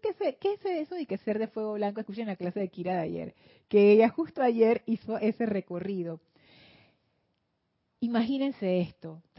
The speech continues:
Esto, por supuesto que él es un Elohim y él habla en proporciones cósmicas, porque ¿qué más hay en la mente del Elohim que todo cósmico, no? Y él no va a decir que de su presencia yo soy a su co-, no,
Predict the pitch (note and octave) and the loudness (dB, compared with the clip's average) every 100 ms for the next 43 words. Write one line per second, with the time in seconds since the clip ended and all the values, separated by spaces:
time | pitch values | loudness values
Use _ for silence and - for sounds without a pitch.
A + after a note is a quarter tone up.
0 | - B3 G#3 - D#4 - _ _ _ _ | -2 -2 -2 -8 -8 -8 _ _ _ _
1 | _ _ _ _ C4 A#3+ B3 C4+ D4+ D#4+ | _ _ _ _ -4 -2 -4 -2 -2 -2
2 | A#3 A3 A#3+ A#3+ A3+ A3+ A3+ B3 G#3+ G3+ | -4 -2 -2 -2 -2 -2 -4 -6 -4 0
3 | F#3+ F#3+ G#3 A3 - G3 - D#3+ F3 - | 2 2 0 -2 -2 -8 -6 -10 -10 -8
4 | G3 G3+ - G#3 G3 A3 G#3 G3+ F3 E3+ | -6 -6 -4 -6 -6 -8 -6 -6 -8 -8
5 | E3 _ G#3+ G3+ G#3 A3+ A#3 A3 F#3 F#3 | -10 _ 0 2 2 2 2 -2 -2 -4
6 | F#3+ G#3+ G3+ F3+ F3+ A3 G#3 - - F#3+ | -2 2 2 0 -2 -4 -4 -10 -8 -8
7 | F#3+ G3 F3+ E3 D#3+ D#3 D#3+ - _ _ | -6 -6 -6 -8 -12 -12 -14 -16 _ _
8 | _ _ _ _ _ - A3 A#3 A#3+ A#3+ | _ _ _ _ _ 2 4 4 2 0
9 | A#3 A#3+ C4 C#4+ A3 G#3+ A3 G#3+ A3 - | 0 0 -2 -2 0 0 -2 -2 -2 0
10 | D#4 F#4 D#4+ D4 D#4 C4+ D4 - G#3 F3 | -4 0 -2 -2 -4 0 0 -2 -10 -10
11 | F#3+ F3 E3 E3 | -8 -8 -8 -12